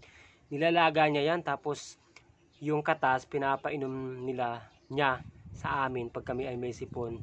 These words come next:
lagnat, ubo. Sumabisa po ito mga ka-viewers. Yan. Oh. Hmm. Sobra niya pong bisa. Yung oregano, yung pangunahing gamot pagdating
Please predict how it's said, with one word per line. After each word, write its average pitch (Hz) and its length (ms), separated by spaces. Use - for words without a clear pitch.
lagnat, 120 480
ubo. 117 320
Sumabisa 143 560
po 139 160
ito 139 240
mga 123 240
ka-viewers. 110 560
Yan. 107 200
Oh. 139 160
Hmm. 311 380
Sobra 127 320
niya 131 160
pong 120 360
bisa. 107 480
Yung 135 240
oregano, 135 680
yung 120 320
pangunahing 160 640
gamot 165 340
pagdating 123 580